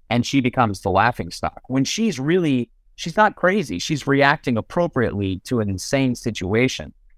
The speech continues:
Um, but, but to talk about female heroes, uh, in modernity, I would bring it back to Margaret Atwood and talk about Of Fred, or as she's called in the show, uh, The Handmaid's Tale, June.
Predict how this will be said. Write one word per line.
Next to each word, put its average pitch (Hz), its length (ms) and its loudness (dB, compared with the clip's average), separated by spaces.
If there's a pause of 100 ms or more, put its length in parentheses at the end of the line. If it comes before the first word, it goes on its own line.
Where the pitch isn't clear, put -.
(160)
Um, 98 400 4 (140)
but, 127 220 2 (160)
but 127 300 0
to 143 120 -4
talk 147 260 2
about 131 340 4 (220)
female 143 300 0
heroes, 117 640 0 (120)
uh, 95 260 -2
in 113 160 -2
modernity, 98 680 0 (320)
I 131 140 8
would 143 180 2
bring 123 200 2
it 101 120 -2
back 110 260 2
to 104 100 -4
Margaret 92 420 0
Atwood 98 500 -2 (140)
and 101 160 -2
talk 101 240 2
about 92 400 4
Of 120 200 4
Fred, - 340 -6
or 82 100 0
as 95 160 2
she's - 220 -8
called 92 320 4
in 87 100 -2
the 82 80 -4
show, 87 480 2 (300)
uh, 90 100 2
The 85 100 0
Handmaid's 92 460 0
Tale, 82 240 0
June. 87 540 -4